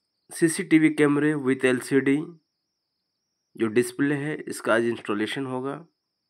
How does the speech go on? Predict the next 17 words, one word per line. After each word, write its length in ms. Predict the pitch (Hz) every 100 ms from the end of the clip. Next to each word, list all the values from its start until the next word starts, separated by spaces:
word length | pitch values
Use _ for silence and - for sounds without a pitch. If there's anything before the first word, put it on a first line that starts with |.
| _ _ _ _ _ _ _ _ -
और 460 | - 107 107 107 -
बहुत 440 | 85 123 175 185
ही 60 | 180
जल्द, 460 | 135 151 156 160 _ _ _ -
बहुत 340 | 127 135 139
ही 80 | 143
अल्प 280 | 92 139 139
समय 320 | - 135 139
में 320 | 135 143 160 _ _ _ _ _ -
ये 100 | 123
सारे 320 | 120 131 131
सिस्टम 440 | 127 131 120 123 127
को 100 | 113
अपडेट 320 | 107 113 117
कर 200 | 127 123
दिया 240 | 123 131
जाएगा 360 | 131 131 131 139